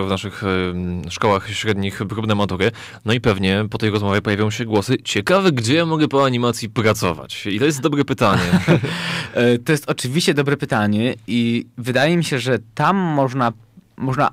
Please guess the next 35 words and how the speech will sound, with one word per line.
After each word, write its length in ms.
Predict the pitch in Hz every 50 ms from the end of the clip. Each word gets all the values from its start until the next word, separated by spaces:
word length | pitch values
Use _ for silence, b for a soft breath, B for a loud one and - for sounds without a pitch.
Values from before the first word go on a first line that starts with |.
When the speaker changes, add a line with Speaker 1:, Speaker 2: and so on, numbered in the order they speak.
| -
Speaker 2:
o 100 | - 123
tyle 280 | - - - 240 214 160
znaleźć 300 | 151 151 131 127 123 -
pracę, 380 | - - 160 196 - - 185
o 60 | 160 156
ile 160 | 147 139 123 B B B B B
mamy 300 | - 131 139 160 175 165
w 60 | 165 -
sobie 400 | - 170 160 151 151 151 147 - B B B B B
też 120 | - 156
takiej 220 | - - - 156 151
pomysłowości. 840 | - 160 151 139 - 151 139 127 131 120 110 - - - - 92
Jakby 280 | 92 90 90 95 107 113
nie, 120 | 123 123
nie 200 | 123 101 139 143
będziemy 260 | 147 143 156 180 180
się 120 | 165 - 143
oszukiwać, 400 | - 135 - 202 185 170 139 -
że 80 | 143
w 20 | 127
zasadzie 300 | 127 - 160 143 135 127
pracy 420 | - 156 156 180 - - 139 120 B B B B
jako 180 | B - - 123
takiej, 440 | - 175 190 - - 123 107 101 95
zawodu 380 | 92 117 117 120 175 175 160
animatora 380 | 139 135 127 123 120 - 131 120
kultury 540 | 123 - 127 123 - 120 120 123 143 170 180 B B B 104 B
jest 300 | 135 151 165 165 - - -
dość 240 | 147 160 160 - 170
mało. 300 | 175 160 135 117 117 127
Nie 80 | 160
ma 100 | 165 156
takich, 300 | - 120 127 117 104 -
takich 300 | - 135 - - 123 117
wąsko, 360 | 120 151 156 - - 143 120